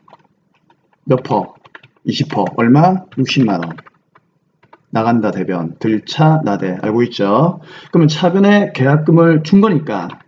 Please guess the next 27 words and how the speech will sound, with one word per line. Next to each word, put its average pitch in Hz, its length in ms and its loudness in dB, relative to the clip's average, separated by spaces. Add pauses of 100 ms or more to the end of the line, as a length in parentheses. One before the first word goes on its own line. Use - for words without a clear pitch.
(120)
먼저 135 540 4
준 170 340 4
돈, 104 260 0 (240)
선급금으로 165 1120 2
자산을 117 480 -2 (280)
증가시키면 113 800 -4
됩니다. 101 680 -2 (160)
자, 107 160 -2
선급금은 156 600 4
왜 120 160 0
자산입니까? 98 800 -4 (460)
돈을 143 380 4
먼저 123 300 -2
줬기 - 320 -2
때문에 98 580 -4 (360)
먼저 131 480 2
준 180 400 4
만큼 147 880 2
물건을 190 560 4
받아야 113 240 -4
되기 95 240 -8
때문에 92 500 -4 (260)
물건 190 580 4
받을 107 260 -4
거는 123 400 2
내 - 160 -4
거예요. - 400 -14